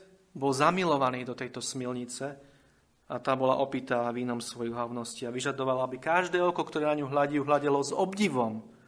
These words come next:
Zatiaľ, čo Kristovo evanjelium bolo zabudnuté a takmer vyhasnuté v tme. A čo sa potom stalo? Všetci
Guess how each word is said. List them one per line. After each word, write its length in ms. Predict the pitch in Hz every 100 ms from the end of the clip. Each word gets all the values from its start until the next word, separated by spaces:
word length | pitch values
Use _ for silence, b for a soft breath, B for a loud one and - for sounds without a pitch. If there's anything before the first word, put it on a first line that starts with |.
| b b b b b b _
Zatiaľ, 320 | 143 139 156
čo 160 | 147 135
Kristovo 480 | 233 196 - 190 185
evanjelium 800 | 180 165 160 151 147 147 156 - - - _ _ _ _ _ _ _ _ -
bolo 240 | 139 135
zabudnuté 720 | 151 156 160 143 131 - 110 107 - _ _ _ _ _ _
a 40 | 139
takmer 320 | 151 143 139
vyhasnuté 720 | 151 160 151 - 120 117 - -
v 40 |
tme. 180 | - 131 117 - - _ _ _ _ _ _ _ _ _ -
A 80 | 139
čo 100 | 185
sa 140 | 185
potom 320 | 233 233 220
stalo? 480 | - 156 127 110 - - - - - - - - - - - - - _ _ _ _ _ _ _ _ -
Všetci 180 | 156